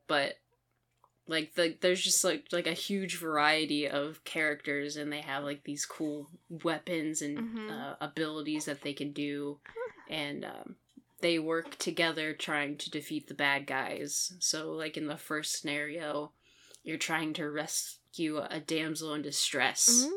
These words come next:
Speaker 2: Mm.
Speaker 1: And, like, you have good guys, um, you have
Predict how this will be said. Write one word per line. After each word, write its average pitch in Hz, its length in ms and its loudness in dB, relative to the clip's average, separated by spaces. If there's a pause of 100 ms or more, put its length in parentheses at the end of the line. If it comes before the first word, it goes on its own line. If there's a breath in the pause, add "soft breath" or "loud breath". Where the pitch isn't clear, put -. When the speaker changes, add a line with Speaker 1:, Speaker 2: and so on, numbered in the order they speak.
(100)
Speaker 2:
Mm. 180 600 -6
Speaker 1:
And, 147 440 -6
like, 143 260 -4
you 180 220 -2
have 170 540 0 (140)
good 202 240 4
guys, 175 640 4 (140)
um, 151 360 -4
you 175 140 -4
have 160 140 -4